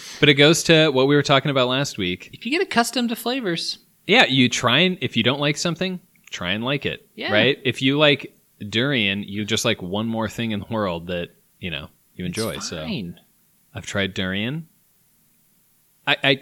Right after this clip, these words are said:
Speaker 1: I can't help but feel like you're sort of like, "Shit, I was hoping this was gonna
Speaker 2: I was
Speaker 1: be
Speaker 2: hoping it'd be terrible, but at the
Speaker 1: a little
Speaker 2: same
Speaker 1: bit too
Speaker 2: time,
Speaker 1: much."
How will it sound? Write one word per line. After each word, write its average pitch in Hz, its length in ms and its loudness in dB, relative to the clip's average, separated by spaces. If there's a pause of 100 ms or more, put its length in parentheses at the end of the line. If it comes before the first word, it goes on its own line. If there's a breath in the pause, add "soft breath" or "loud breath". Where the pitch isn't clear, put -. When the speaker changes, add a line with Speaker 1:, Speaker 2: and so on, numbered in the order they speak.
(100)
Speaker 1:
I 147 40 2
can't 170 240 4
help 160 160 6
but 135 100 0
feel 131 220 2
like 113 180 2
you're 110 100 -2
sort 107 240 -4
of 90 80 -8
like, 90 200 -6
"Shit, 87 460 -2
I 107 100 0
was 104 140 -4
hoping 107 280 -2
this 101 160 -6
was 98 100 -10
gonna 160 100 2
Speaker 2:
I - 20 6
was 175 100 0
Speaker 1:
be - 40 0
Speaker 2:
hoping 208 160 8
it'd 220 100 6
be 202 80 2
terrible, 185 320 6
but 143 220 2
at 147 100 -2
the - 60 0
Speaker 1:
a - 20 2
little 147 140 8
Speaker 2:
same 156 120 10
Speaker 1:
bit 151 60 8
too 151 60 10
Speaker 2:
time, 175 240 12
Speaker 1:
much." - 360 0